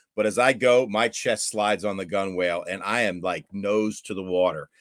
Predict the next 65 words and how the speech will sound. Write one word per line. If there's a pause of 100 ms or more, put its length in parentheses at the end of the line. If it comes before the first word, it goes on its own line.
(140)
I
can't
come
back
because
he's
on
the
same
side
of
the
boat
I'm
on. (300)
He
looks,
he
goes,
"You're
all
right?"
And
I
go, (440)
"Help,
Jimmy." (140)
And
then
I (180)
proceed
to
do
a
Mark
Spitz
into
the
water, (260)
do
a
tuck
and
roll, (240)
come
back
up, (480)
you
know, (120)
get
my
way
to
the
back
of
the
boat
just
like
you
do
and
get
in.